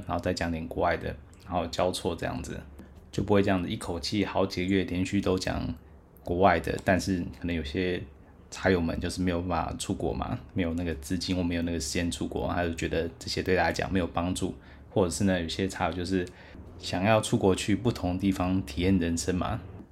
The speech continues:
我如果都讲国内的，他可能就觉得太没挑战性的，不是他需要的。更何况呢，我看有一些部分的听众啊，他其实也不在台湾。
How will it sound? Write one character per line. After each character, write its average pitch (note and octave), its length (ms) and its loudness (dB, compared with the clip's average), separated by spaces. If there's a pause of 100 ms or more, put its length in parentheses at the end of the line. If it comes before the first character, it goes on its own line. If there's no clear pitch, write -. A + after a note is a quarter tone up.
(200)
我 F#2+ 80 -2
如 A2+ 100 6
果 G#2+ 80 8
都 A2 220 4
讲 F2 260 0
国 F2 160 0
内 G2 200 4
的， F2 100 0
他 F#2+ 180 2
可 - 120 -8
能 E2+ 100 0
就 F2 100 -2
觉 E2 140 -2
得 D#2+ 80 0
太 F#2+ 160 2
没 E2+ 160 0
挑 D#2+ 180 -4
战 F2 200 0
性 F2+ 200 0
的， D#2 80 -2
不 D#2+ 140 -6
是 E2+ 100 -2
他 E2+ 260 -4
需 E2+ 200 -4
要 F2 140 2
的。 - 140 -6 (640)
更 B2+ 140 8
何 G2+ 100 8
况 G2 260 6
呢， F2+ 140 6
我 D#2 60 -4
看 F#2+ 300 4
有 F2 140 -2
一 - 40 -6
些 F#2+ 340 4 (200)
部 B2 120 8
分 G#2 200 4
的 F2+ 100 4
听 F#2+ 200 4
众 F2+ 240 2
啊， - 200 -6 (140)
他 G#2+ 100 4
其 G#2 160 0
实 F2 140 2
也 D#2+ 80 2
不 C#2 120 -6
在 F2+ 280 6
台 D#2+ 180 -4
湾。 E2 220 -2